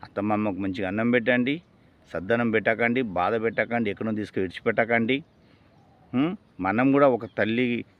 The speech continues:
తోటి వచ్చిన వాళ్ళమే. అమ్-, ఆడమగ కలిస్తేనే మనం పుట్టిన వాళ్ళము. కనుక అర్థం చేసుకోండి. అత్త అయినా అమ్మైనా ఒకటే, మామైనా తండ్రి అయినా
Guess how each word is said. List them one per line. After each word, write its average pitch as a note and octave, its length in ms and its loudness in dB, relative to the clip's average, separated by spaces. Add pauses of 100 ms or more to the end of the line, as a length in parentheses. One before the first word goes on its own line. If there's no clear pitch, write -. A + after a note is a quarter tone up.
(460)
తోటి A#2 240 4
వచ్చిన A#2 260 -2
వాళ్ళమే. G#2+ 340 2 (920)
అమ్-, A2+ 300 -4 (320)
ఆడమగ B2+ 460 6
కలిస్తేనే B2 400 2
మనం A2+ 160 0 (120)
పుట్టిన A2+ 280 -6
వాళ్ళము. A2 300 0 (340)
కనుక G#2 220 0 (100)
అర్థం A2+ 200 2 (100)
చేసుకోండి. G#2+ 360 -2 (500)
అత్త - 240 -2 (100)
అయినా B2 200 4 (1400)
అమ్మైనా A#2+ 540 2
ఒకటే, F#2+ 320 -4 (260)
మామైనా B2+ 520 4 (840)
తండ్రి A2 300 0
అయినా A#2+ 120 2